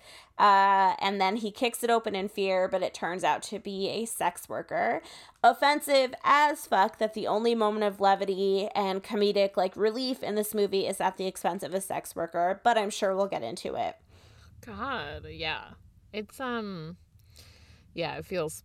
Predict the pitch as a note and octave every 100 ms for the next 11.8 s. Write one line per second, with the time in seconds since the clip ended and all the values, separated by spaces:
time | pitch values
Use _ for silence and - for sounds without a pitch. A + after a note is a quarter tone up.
0 | - F3+ G3+ E3+ D#3 - C2+ C2+ - _
1 | _ F3+ F#3 G3 - C4+ B3+ C4+ C4+ B3
2 | B3+ A#3 G3+ G3 C3+ E2+ - C#3 F#2+ -
3 | _ _ _ _ _ _ _ _ _ _
4 | _ _ _ _ _ _ _ _ - D#4+
5 | F4+ C4+ A#3+ G#3 - A3+ G2 - - F#3+
6 | - D#4 C4 B3 D#3 A#3 G#3+ D3+ F3+ -
7 | F4 - E4 - - - - - - -
8 | - C4+ C4+ C4 D#4 D4+ D#4+ B3+ A3+ A3+
9 | C#4 C#4+ - G#3 B3 G#3+ A3 A3+ A3 A3
10 | G3+ G3 - G#3 G3 F#3+ A3+ B3+ B3+ G3+
11 | G3+ - G#3 G3 F3+ F3 D#3+ A#3